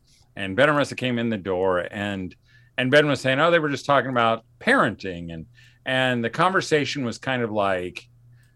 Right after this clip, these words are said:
and you can correct me, Ben, if I'm wrong, but it was basically like, you know, uh, how do we, how do we make sure that our kids are gonna be okay, even though we can't control all their,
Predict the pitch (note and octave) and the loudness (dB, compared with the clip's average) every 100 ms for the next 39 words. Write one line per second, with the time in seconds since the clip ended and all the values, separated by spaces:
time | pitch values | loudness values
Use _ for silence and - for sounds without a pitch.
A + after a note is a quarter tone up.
0 | _ _ _ - - _ _ _ _ - | _ _ _ -20 -20 _ _ _ _ -8
1 | B2+ C3 C3+ A#2+ A#2 G#2+ A#2+ G#2 G#2 G2 | -4 -2 -2 -2 -4 0 2 2 0 -4
2 | G2 F#2+ F2+ F2+ F#2 E2+ E2+ F2+ A#2 B2+ | -4 -4 -4 -6 -6 -6 -4 -2 -2 -2
3 | A#2 E3+ D3 D3 C3+ C3 A#2 A2+ G#2 G#2+ | 2 2 4 -2 2 4 4 2 -2 -6
4 | A#2+ A2 G#2+ G2+ F#2+ - _ _ _ _ | -8 0 2 2 -2 -14 _ _ _ _
5 | _ _ - A#2 A#2 A2 G#2 G#2 G2+ - | _ _ -10 -4 -2 -2 -2 -4 -8 -12
6 | G2 F#2 F#2 F2+ - E3 F#3+ A#3+ G3+ F3 | -8 -6 -8 -10 -4 4 6 6 4 0
7 | - - E3+ A3 A3+ F3+ F3 - - G#3 | 0 -6 -4 -2 0 0 0 -2 2 6
8 | G3 D3+ C#3+ C3 B2+ B2+ - D3 C#3 C#3 | 8 6 6 2 0 -4 -2 -2 0 0
9 | C3 B2 A#2+ D3 C#3+ C#3 C#3+ C#3+ D3 D3+ | 2 0 2 4 4 4 0 -2 0 0
10 | C#3 C#3+ F3+ D#3 C#3 C3+ D#3 D3 C#3+ C3+ | 0 0 0 0 -4 2 4 6 6 4
11 | C3 B2 G#2+ | 4 4 2